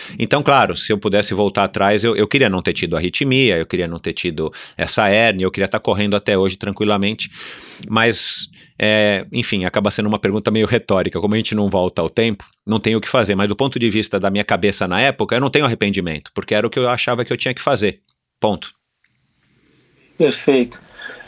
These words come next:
Speaker 2: Ô, Michel, é, tem uma outra pergunta ligada a essa coisa de, de,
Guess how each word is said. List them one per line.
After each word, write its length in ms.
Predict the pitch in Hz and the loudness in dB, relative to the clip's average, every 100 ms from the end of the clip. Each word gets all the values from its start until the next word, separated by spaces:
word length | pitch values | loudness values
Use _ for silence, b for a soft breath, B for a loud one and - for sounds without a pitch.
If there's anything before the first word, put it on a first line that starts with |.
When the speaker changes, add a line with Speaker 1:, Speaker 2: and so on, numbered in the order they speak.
| B | B
Speaker 2:
Ô, 200 | 240 - | 2 4
Michel, 500 | 139 240 - 180 147 - | 4 4 4 4 2 4
é, 540 | 160 160 160 156 151 135 135 _ _ _ _ _ 131 | 4 6 4 2 0 -4 -8 _ _ _ _ _ -6
tem 180 | 165 180 | -2 2
uma 140 | 180 | 4
outra 160 | 170 170 | 4 2
pergunta 320 | 160 165 160 | 2 2 0
ligada 380 | 156 143 165 151 | 2 4 4 2
a 20 | |
essa 160 | 151 | -4
coisa 240 | 131 156 143 | -2 -2 0
de, 180 | 139 131 | -2 -2
de, 440 | 131 135 123 110 | -2 0 0 -2